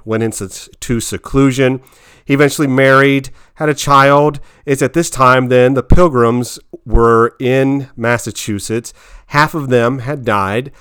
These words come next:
and the rest were starving to death. Sixteen twenty-one, winter's coming. They're not gonna survive.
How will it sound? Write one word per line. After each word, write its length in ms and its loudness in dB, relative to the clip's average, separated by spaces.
and 260 0
the 80 -2
rest 540 -2
were 180 -2
starving 440 0
to 120 -10
death. 580 -4
Sixteen 500 -2
twenty-one, 760 2
winter's 340 2
coming. 540 2
They're 140 -6
not 180 0
gonna 140 -2
survive. 800 2